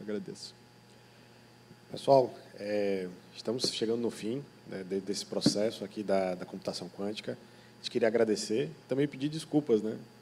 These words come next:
Speaker 2: em alguns casos, porque ficaram alguns outros tópicos importantes pra gente poder falar. É, de fato, é uma disciplina muito densa,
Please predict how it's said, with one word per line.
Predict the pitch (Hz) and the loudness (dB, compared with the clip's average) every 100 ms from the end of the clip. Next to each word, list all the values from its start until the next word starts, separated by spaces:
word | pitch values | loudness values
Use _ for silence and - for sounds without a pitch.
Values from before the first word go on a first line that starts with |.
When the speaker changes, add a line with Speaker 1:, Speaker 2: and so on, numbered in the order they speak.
| 131 | -10
Speaker 2:
em | |
alguns | 110 107 101 | -8 -8 -12
casos, | - 117 123 | -4 -4 -4
porque | - 113 123 | -6 -4 -4
ficaram | - 110 113 | 2 4 6
alguns | 101 110 123 | 4 0 2
outros | 113 113 | 2 2
tópicos | - 104 101 - | 6 6 6 -2
importantes | 98 - 110 - 107 120 - | -8 2 2 2 -4 -6 -6
pra | 107 | -8
gente | 98 | -6
poder | - 98 | -6 -6
falar. | 196 90 87 101 - - - - - - - | -4 -4 -4 -8 -14 -20 -20 -20 -20 -20 -10
É, | 101 | -8
de | - | 2
fato, | 104 101 104 | 4 4 2
é | |
uma | 110 120 120 120 104 | 0 2 2 2 0
disciplina | 101 107 107 113 110 | -2 -4 -2 -2 0
muito | 113 127 | -2 -2
densa, | 104 107 135 - 139 | 0 2 0 -4 -8